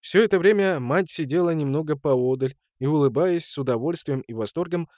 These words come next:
слушала невольно, следя за тем, как в том, что они говорят, проявляются черты индивидуальности каждого. Теперь она тихонько встала, раздвинула седзи и вдруг,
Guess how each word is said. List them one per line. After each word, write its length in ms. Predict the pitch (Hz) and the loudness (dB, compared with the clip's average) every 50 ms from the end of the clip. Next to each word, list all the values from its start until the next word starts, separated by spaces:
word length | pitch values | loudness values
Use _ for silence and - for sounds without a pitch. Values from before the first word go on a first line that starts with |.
| _ _ | _ _
слушала 560 | _ - - - 147 208 208 - 208 196 185 | _ -14 -8 -4 -4 -4 -2 -2 0 0 0
невольно, 500 | 175 165 151 131 139 165 165 165 165 160 | 0 0 0 0 0 -2 -2 -2 -2 -4
следя 440 | 143 - - 131 123 117 127 131 127 | -4 -4 -6 -6 -4 0 0 0 0
за 160 | 110 107 101 | 0 -2 -6
тем, 280 | 98 - - 151 156 143 - _ _ _ _ _ | -6 -6 -6 -6 -6 -6 -10 _ _ _ _ _
как 240 | 131 131 127 - | 0 0 0 -2
в 100 | - - | -6 -12
том, 280 | - - 135 143 127 107 | -6 -2 -2 -2 -2 -6
что 300 | - - - 131 131 131 | -10 -8 -4 -2 -2 0
они 220 | 135 131 127 123 | -2 -2 -4 -6
говорят, 460 | 107 113 110 107 110 120 160 185 180 - _ _ _ _ _ _ | -6 -4 -4 -4 -2 -2 -2 -2 -4 -6 _ _ _ _ _ _
проявляются 680 | - 131 131 131 123 151 185 185 175 160 - - 160 139 | -2 0 2 2 2 2 2 2 0 0 -4 -6 -6 -6
черты 460 | - - 139 117 - - 165 170 - | -4 -4 -4 -4 -4 -4 -6 -6 -6
индивидуальности 840 | - 139 135 123 123 127 120 123 127 143 151 147 139 131 - - 127 | -6 -6 -6 -4 -4 -4 -2 0 0 0 0 0 -2 -4 -4 -8 -10
каждого. 560 | 113 - 131 113 98 95 - - 69 71 - - _ _ _ _ _ _ _ _ _ _ _ _ _ _ | -8 -6 -6 -6 -6 -6 -10 -14 -18 -20 -20 -20 _ _ _ _ _ _ _ _ _ _ _ _ _ _
Теперь 260 | - 147 - 254 226 | -6 -4 -2 0 0
она 180 | 202 175 151 | 0 0 0
тихонько 480 | 139 - 127 110 - 196 175 147 131 101 | -2 -4 -6 -6 -4 -4 -4 -4 -6 -6
встала, 380 | - - - 185 196 180 180 - _ _ _ _ - | -6 -6 -4 -4 -2 -4 -4 -8 _ _ _ _ -6
раздвинула 560 | 117 127 123 113 143 214 196 156 120 104 101 | -4 -2 -2 -2 -2 -2 -2 0 -2 -2 -4
седзи 480 | - - 185 208 175 160 175 185 165 - | -2 0 0 0 0 -2 -4 -6 -6 -6
и 100 | - 113 | -10 -12
вдруг, 360 | 104 101 127 220 214 - _ | -10 -8 -8 -10 -10 -12 _